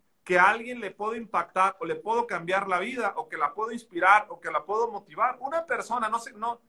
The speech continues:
yo ya no tengo la, antes, amigo, cuando hacía live,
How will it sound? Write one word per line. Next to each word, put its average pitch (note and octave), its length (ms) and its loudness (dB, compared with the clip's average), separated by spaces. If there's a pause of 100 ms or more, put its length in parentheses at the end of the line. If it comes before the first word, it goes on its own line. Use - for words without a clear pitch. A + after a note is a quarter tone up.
(240)
yo G#3 140 0
ya A#3+ 140 2
no B3+ 140 2
tengo B3+ 240 4
la, A#3 180 10
antes, G#3+ 340 6
amigo, A#3+ 280 -6
cuando F3+ 200 -4
hacía G3+ 260 4
live, G#3+ 340 6